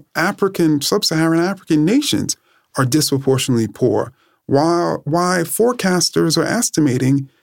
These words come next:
that ninety percent of the extremely poor population by twenty thirty will be living in,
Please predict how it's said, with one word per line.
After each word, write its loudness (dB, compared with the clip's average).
that 2
ninety 2
percent 0
of 0
the 0
extremely 2
poor 0
population 0
by 0
twenty 0
thirty 0
will 2
be 2
living 0
in, 0